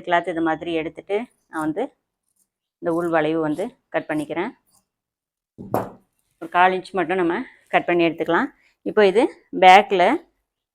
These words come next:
உள்ள அளவு வந்து ஃப்ரண்ட்ல உள்ள அளவோட ஒரு அரை இன்ச்சு கம்மியா தான் நம்ம மார்க் பண்ணணும். இங்க டாட் பிடிச்சதுக்கு அப்புறம் இது ஈக்குவலா வந்துரும். ஃப்ரண்ட்ல மட்டும் நம்ம அரை இன்ச்சு எக்ஸ்ட்ராவா எடுத்திருப்போம், அதை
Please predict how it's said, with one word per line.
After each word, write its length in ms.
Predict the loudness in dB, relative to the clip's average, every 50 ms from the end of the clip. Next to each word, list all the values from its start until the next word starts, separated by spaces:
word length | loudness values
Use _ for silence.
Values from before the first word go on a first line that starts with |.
| _ -2
உள்ள 100 | 2 6 6 8
அளவு 140 | 8 6 6 4
வந்து 160 | 4 4 4 4 4 4
ஃப்ரண்ட்ல 340 | 2 0 0 2 2 2 4
உள்ள 100 | 6 6 8
அளவோட 260 | 8 6 6 6 4 4 4
ஒரு 100 | 6 6 6
அரை 140 | 6 6 4 0
இன்ச்சு 220 | 0 -2 -4 -4 -4 -6 _ _ _ -6
கம்மியா 260 | -4 -2 0 2 2 2 2
தான் 120 | 0 0
நம்ம 120 | 0 0 2 2
மார்க் 180 | 2 2 2 0
பண்ணணும். 200 | -4 -4 -4 -4
இங்க 100 | -2 2 6
டாட் 200 | 6 6 6 4 2
பிடிச்சதுக்கு 340 | -10 -12 -12 -12 -8 -6 -6
அப்புறம் 220 | -4 -2 -2 -4 -4
இது 120 | -4 -6 -8 -8 _ _ _ _ _ _ _ -4 -4
ஈக்குவலா 320 | -2 0 2 2 4 4 4 2
வந்துரும். 300 | 2 0 -2 -2 -2 -2 -4 -6 _ _ _ _
ஃப்ரண்ட்ல 360 | -6 -4 -4 -4 -2 -2 0 0 0
மட்டும் 200 | 0 -2 -2 -2 -2
நம்ம 140 | -2 -2 -4 -6 -10 _ _ _ _ _ _ _ _ _ _ _ _ _ _ _ _ _ -20 -20 _ _ _ _ _ _ _ _ _ -4
அரை 140 | -2 0 0 -2
இன்ச்சு 160 | -2 -4 -6 -6
எக்ஸ்ட்ராவா 360 | -4 -2 0 2 2 4 2 0
எடுத்திருப்போம், 380 | 0 -4 -6 -6 -2 0 0 2
அதை 100 | 2 0